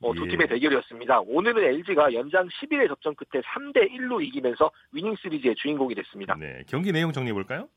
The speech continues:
Speaker 1: 한화가 이 회 노시안 선수의 적시타로 먼저 한 점을 뽑았는데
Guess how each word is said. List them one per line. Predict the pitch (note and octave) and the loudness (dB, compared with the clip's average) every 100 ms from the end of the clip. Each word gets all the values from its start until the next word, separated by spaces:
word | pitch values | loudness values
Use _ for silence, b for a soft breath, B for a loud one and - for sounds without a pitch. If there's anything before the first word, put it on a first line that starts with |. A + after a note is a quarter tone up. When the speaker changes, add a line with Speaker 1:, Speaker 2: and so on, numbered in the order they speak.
| _ _ _ B B B B | _ _ _ B B B B
Speaker 1:
한화가 | - G3 G#3+ G3+ F#3+ | 0 2 4 4 4
이 | D3 E3 | 2 4
회 | F#3 | 4
노시안 | C#3+ D3+ A#3 A#3+ A3 | 4 2 2 4 4
선수의 | G#3 F3+ F3+ | 2 4 4
적시타로 | C#3 - - E3 C#3+ | 2 -4 0 2 4
먼저 | B2+ D#3 | 2 2
한 | E3+ | 2
점을 | E3+ D#3 | 4 2
뽑았는데 | F3 F#3+ G#3+ G3+ C3 A#2+ E3 | -2 -2 4 4 4 4 4